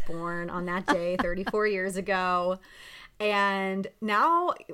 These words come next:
Speaker 2: Thirty-four years ago.
Speaker 1: Thirty-four, man. We're, like, hitting
Speaker 2: It's
Speaker 1: almost mid-thirties. I mean, this is mid-thirties, I guess, right?
Speaker 2: I don't, I don't know, like, what you thought of when you were, you know,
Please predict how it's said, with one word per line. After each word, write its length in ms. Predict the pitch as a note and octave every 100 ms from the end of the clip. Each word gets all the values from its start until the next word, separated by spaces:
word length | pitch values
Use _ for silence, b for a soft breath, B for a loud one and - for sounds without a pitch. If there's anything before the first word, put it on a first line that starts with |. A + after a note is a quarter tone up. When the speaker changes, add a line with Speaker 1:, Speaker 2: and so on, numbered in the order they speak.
| - _
Speaker 2:
Thirty-four 840 | B3 B3+ C#4+ D4+ - A#3+ A#3 A#3+
years 480 | A#3+ G3+ G3 G3 G3+
ago. 600 | F#3+ F3 E3+ E3 D#3+ E3+ G#3+
Speaker 1:
Thirty-four, 760 | B3+ G#4 G#4 - G3+ C#4+ F#3+
man. 460 | F3 E3+ F#3 F#3 F#3+
We're, 140 | A3+
like, 260 | E4 G#4+ D#4
hitting 640 | B3+ C4+ C#4+ C#4 C4+ B3
Speaker 2:
It's 200 | C4 - G3 -
Speaker 1:
almost 400 | A#3 D#4+ F#4 - _ _
mid-thirties. 920 | A3+ A#3 B3+ C#4+ A#3+ - G3+ G#3 C#4 A4+ B4+ B4+
I 80 | D4
mean, 140 | C#4+ A#3+
this 200 | E4 E4+
is 160 | G4
mid-thirties, 560 | C#4 G#3 G#3 G3 F#3 F#3
I 100 | F#3+
guess, 360 | B3 C#4 C4+ -
right? 340 | F#3 B3 - - - -
Speaker 2:
I 100 | A#3+
don't, 200 | C4 -
I 120 | A#3
don't 180 | D4 F4
know, 380 | A3+ G#3+ G#3+ A3
like, 220 | G3 F3 F3
what 260 | E3+ E3
you 260 | D#3 E3 F#3
thought 480 | - G3 F#3 F3+ -
of 400 | F#3 F3+ F3 F3
when 280 | F3 E3 E3+
you 140 | E3+
were, 240 | E3+ E3 E3
you 160 | E3
know, 440 | E3 - E3 E3